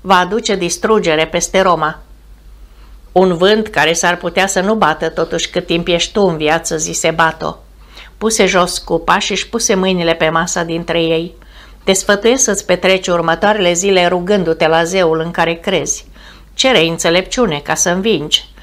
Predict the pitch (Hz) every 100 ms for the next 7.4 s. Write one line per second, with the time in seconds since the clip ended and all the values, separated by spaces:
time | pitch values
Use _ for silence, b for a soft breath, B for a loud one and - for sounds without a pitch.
0 | B B B 190 180 175 - 185 202 190
1 | 170 165 165 165 190 175 190 226 196 147
2 | 151 170 185 - 139 - b b b b
3 | 185 185 170 170 208 233 226 160 190 170
4 | 185 190 190 185 180 185 175 175 170 185
5 | 190 - 175 170 160 180 233 175 143 -
6 | 165 165 175 160 - 175 165 156 170 160
7 | 170 - - -